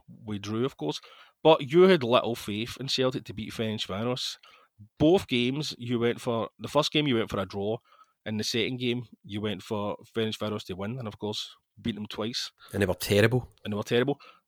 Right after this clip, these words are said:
Speaker 1: But the thing is, you would have won if Dundee hadn't scored that second goal, because you had four one Celtic in that prediction, and if it had been four one, you would have won. But thank you, Joe Hart, for coming out and making that blunder, 'cause it means that I won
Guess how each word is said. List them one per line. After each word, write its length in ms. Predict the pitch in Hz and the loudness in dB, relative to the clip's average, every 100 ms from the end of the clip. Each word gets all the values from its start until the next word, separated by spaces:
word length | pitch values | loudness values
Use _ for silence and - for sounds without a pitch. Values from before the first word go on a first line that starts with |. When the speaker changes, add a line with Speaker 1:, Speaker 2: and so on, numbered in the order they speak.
| 104 | 2
Speaker 1:
But 180 | 156 156 | 8 8
the 60 | 143 | 6
thing 180 | 175 | 2
is, 340 | 151 160 143 117 | 4 2 -2 2
you 120 | 165 | 6
would 100 | 175 | 6
have 160 | 143 95 | 4 2
won 300 | 113 123 156 - _ _ _ | 2 2 0 -14 _ _ _
if 180 | 113 113 - | -6 -6 -6
Dundee 480 | 107 104 101 110 117 | -4 -4 -6 -6 -2
hadn't 200 | 117 113 | -2 -2
scored 260 | - 104 107 | -4 -4 -4
that 140 | 87 | -2
second 340 | - 107 104 104 | -2 -4 -4 -6
goal, 420 | 104 113 - - _ _ _ _ _ _ | -4 -6 -8 -18 _ _ _ _ _ _
because 420 | 120 - 113 113 110 | 0 2 2 2 4
you 100 | 147 | 6
had 160 | 139 | 4
four 280 | - 120 117 | 0 2 2
one 260 | 98 107 113 | 2 -2 -2
Celtic 380 | - 107 120 135 | -4 -4 -6 -2
in 60 | |
that 160 | 135 127 | -2 0
prediction, 420 | 135 - - 139 _ | 0 0 -2 -6 _
and 120 | 110 | -8
if 100 | 113 | -4
it 40 | 104 | -4
had 100 | 104 | -2
been 180 | 139 156 | -2 4
four 220 | 156 135 | 8 10
one, 180 | 135 117 | 8 6
you 80 | 107 | 0
would 120 | 110 | 0
have 140 | 95 82 | 0 0
won. 280 | 104 135 - _ _ _ - | -2 -2 -10 _ _ _ 6
But 160 | 120 120 | 6 10
thank 260 | 165 170 | 10 10
you, 80 | 156 | 6
Joe 240 | 117 127 120 | 6 6 8
Hart, 300 | 107 117 117 | 8 6 2
for 120 | 113 - | -4 0
coming 260 | 123 113 | 2 2
out 200 | 104 117 | 2 0
and 220 | 104 101 92 | -2 -6 -8
making 260 | 104 110 110 | -4 -2 2
that 180 | 104 95 | 2 2
blunder, 440 | 104 107 117 117 _ _ - | 0 0 0 -4 _ _ -8
'cause 120 | 110 | -2
it 60 | 117 | 2
means 200 | 123 107 | 2 2
that 120 | 95 | 4
I 120 | 110 | 4
won 360 | 104 104 113 | 4 2 -2